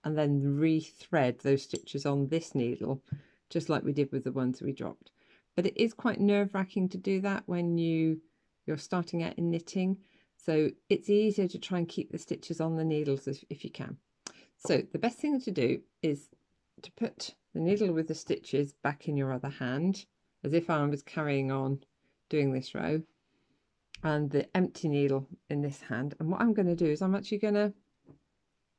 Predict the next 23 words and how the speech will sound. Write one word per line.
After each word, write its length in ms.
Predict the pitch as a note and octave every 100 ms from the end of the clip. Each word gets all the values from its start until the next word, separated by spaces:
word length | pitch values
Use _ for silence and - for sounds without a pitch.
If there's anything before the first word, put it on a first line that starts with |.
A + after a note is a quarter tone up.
| _ _ _ - E3+
just 240 | F3 F#3
take 320 | - G3+ -
these 220 | E3 D#3 -
stitches 480 | - - F3 D3+
off 180 | F3+ E3+
of 140 | C#3 -
here 280 | C#3+ D3 D3 _ _ - - - _ _ _ -
and 160 | D3+
keep 240 | - G#3 -
them 240 | F3 E3 - -
on 260 | D#3 D#3
the 120 | D3+ C#3+
needle 400 | D3 C3+ C3+ C3+
at 100 | -
the 100 | D3
same 360 | D#3 C#3 C3+
time. 420 | C3+ C#3+ C#3 C3+ - - C#3
Okay, 240 | - E3+ G3+ - _ _ _ _ -
so 240 | C3 C#3+ C#3+ _ _ -
I 40 |
put 240 | - G#3 -
my 180 | G#3 F#3
need-, 520 | F3+ F3+ G3 G3 F#3